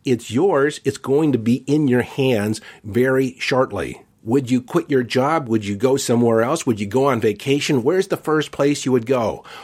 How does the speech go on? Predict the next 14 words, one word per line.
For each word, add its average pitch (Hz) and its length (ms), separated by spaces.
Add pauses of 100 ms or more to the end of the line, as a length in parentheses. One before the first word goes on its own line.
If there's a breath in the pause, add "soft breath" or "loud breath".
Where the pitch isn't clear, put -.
(140 loud breath)
What 143 280
kind 180 400
of 135 160
things 127 560
would 127 280
you 123 120
treat 160 320
yourself 104 460
to? - 360 (460 loud breath)
Would 185 240
you 208 80
get 175 180
a 160 80
massage 131 840